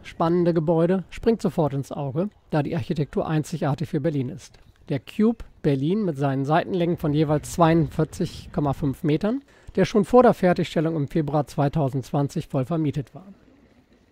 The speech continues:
Die sch-, spiegelnde Glasfassade besteht aus knapp zweitausend individuellen Paneelen mit spezieller Solarbeschichtung. Gut fünfzig Prozent der gesamten vom Gebäude genutzten Primärenergie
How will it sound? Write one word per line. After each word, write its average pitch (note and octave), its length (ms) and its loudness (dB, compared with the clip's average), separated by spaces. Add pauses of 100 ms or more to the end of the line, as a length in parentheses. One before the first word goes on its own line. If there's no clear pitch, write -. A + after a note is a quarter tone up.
(720)
Die C3+ 120 -2
sch-, - 140 -10 (160)
spiegelnde G#3+ 520 2
Glasfassade D#3 720 4
besteht C#3+ 300 0
aus C#3+ 160 -4
knapp - 240 -2
zweitausend E3+ 720 4
individuellen D#3 640 0
Paneelen D3 540 0
mit F3 140 -2
spezieller D3 520 -2
Solarbeschichtung. D3 880 0 (840)
Gut - 140 2
fünfzig A#3 400 2
Prozent F#3+ 380 2
der D3+ 80 2
gesamten D3 480 2
vom C#3+ 220 0
Gebäude C#3+ 420 2
genutzten C#3 420 -2
Primärenergie F3 840 0